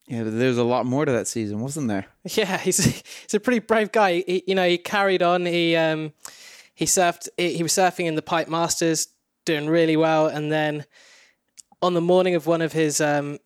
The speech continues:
Speaker 2: his heats, he found out about his brother Peter, so his second brother, um, to die, and he kind of dedicated his surfing that day, and then,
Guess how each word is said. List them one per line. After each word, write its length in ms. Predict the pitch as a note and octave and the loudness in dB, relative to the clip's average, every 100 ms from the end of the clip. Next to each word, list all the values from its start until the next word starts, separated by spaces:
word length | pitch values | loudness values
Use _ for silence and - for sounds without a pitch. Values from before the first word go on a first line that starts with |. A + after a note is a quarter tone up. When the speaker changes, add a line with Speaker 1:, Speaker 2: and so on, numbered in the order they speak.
| - | -10
Speaker 2:
his 220 | D3+ C3+ | -8 -4
heats, 500 | F3+ G3 G#3 - - | 0 0 0 -4 -2
he 140 | D#3+ | -4
found 280 | C#3+ D#3+ D#3 | -4 -2 -2
out 140 | D3+ C#3 | -2 -2
about 220 | D3 C3 | -4 -4
his 180 | C#3+ - | -6 -8
brother 400 | _ - D3+ C3+ | _ -4 -4 -2
Peter, 400 | - A#3+ - C#3+ | -2 0 0 -2
so 140 | D3 | -4
his 80 | C3+ | -2
second 380 | - F3 - E3 | -2 -2 -2 -2
brother, 340 | D#3 C#3 C3+ _ - - _ - | 0 -2 -6 _ -20 -20 _ -10
um, 200 | C#3 C3+ | -8 -6
to 120 | - | -8
die, 280 | C3+ C#3+ D3+ | -4 -2 0
and 300 | D3+ C#3+ C#3 - _ _ _ _ _ _ | -2 -6 -8 -14 _ _ _ _ _ _
he 160 | - D3 | -8 -8
kind 220 | - D#3+ | -4 -4
of 100 | D3 _ - | -4 _ -2
dedicated 580 | D#3+ D#3+ - D3 C#3 C#3 _ _ | 0 0 -2 -4 -4 -8 _ _
his 200 | - E3 D3+ | -10 -4 0
surfing 560 | F3 D#3 D3+ D#3 C#3 | 2 2 0 -6 -6
that 280 | - D#3+ - | -4 -4 -4
day, 240 | D#3+ D#3 D#3 | -2 0 0
and 140 | D3+ | -2
then, 260 | D3 C#3+ | -4 -4